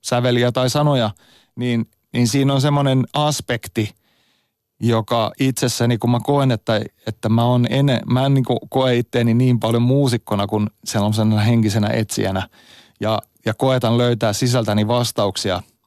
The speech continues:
ja, ja harmonista, tai sellaista jotain, jotain sellaista, joka resonoisi sen mun, ö,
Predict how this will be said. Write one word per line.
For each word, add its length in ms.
ja, 280
ja 220
harmonista, 680
tai 140
sellaista 320
jotain, 340
jotain 240
sellaista, 320
joka 160
resonoisi 720
sen 240
mun, 280
ö, 60